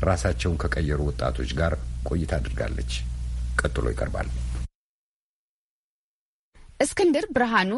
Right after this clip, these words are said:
Speaker 2: የዛሬ አስራ ሦስት ዓመት ወደ አሜሪካ ሲመጣ ኢትዮጵያ ውስጥ የአውቶ መካኒክነት ሙያ ሲማር ከወሰደው የኮምፒውተር ትምህርት በስተቀር ከቴክኖሎጂ ጋር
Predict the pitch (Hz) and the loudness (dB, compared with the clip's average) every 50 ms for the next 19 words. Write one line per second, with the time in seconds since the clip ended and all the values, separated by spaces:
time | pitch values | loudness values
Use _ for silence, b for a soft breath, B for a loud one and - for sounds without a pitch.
0 | 330 330 277 254 214 247 233 226 220 220 214 - - 202 196 - 202 196 - - | 2 2 2 2 4 4 4 4 2 0 -2 0 -2 -2 -2 -2 -4 -6 -4 -2
1 | - 185 190 196 185 185 - 214 202 175 190 170 180 190 185 180 190 - - 196 | 0 0 2 2 0 -2 -2 -4 -2 0 2 2 2 2 0 -2 -2 -4 -2 -2
2 | 190 - - 220 220 233 226 - 277 349 - b b b b b b b - 302 | -2 -2 -2 -2 -2 0 2 4 4 4 4 b b b b b b b -4 -2
3 | - 359 330 247 - - 220 220 220 262 - - - 247 - 180 220 233 - - | 0 0 0 0 2 2 4 4 4 2 -2 -2 -2 0 2 2 2 2 2 0
4 | 226 214 196 185 - 214 202 196 190 - - 202 185 180 180 180 - - 202 196 | 0 0 0 -2 -2 -2 -2 -2 -2 -4 -4 -2 -2 0 -2 -2 -2 -4 -2 0
5 | 185 180 185 180 - - 190 185 175 180 220 - - - 254 226 214 185 - - | 0 0 0 -2 -2 -2 -2 0 0 0 0 -2 -2 0 0 0 0 0 -2 -2
6 | 180 165 196 240 415 b b b b b b b 240 240 - 277 254 226 - 247 | 0 2 2 2 0 b b b b b b b 0 2 4 2 2 2 0 -2
7 | - 254 220 202 - - 214 202 196 - - 208 214 226 - - 277 247 - 311 | -2 -2 -2 -2 -2 -4 -4 -2 -4 -4 -4 0 0 0 0 0 -2 0 2 2
8 | 370 427 - b b b b b b - - - 226 - 214 185 - 214 196 185 | 2 0 0 b b b b b b -10 -6 -4 -2 -2 -2 -2 -2 -2 -2 0
9 | 185 185 175 - - 190 170 233 247 320 | 0 0 -2 -2 -2 0 2 4 2 2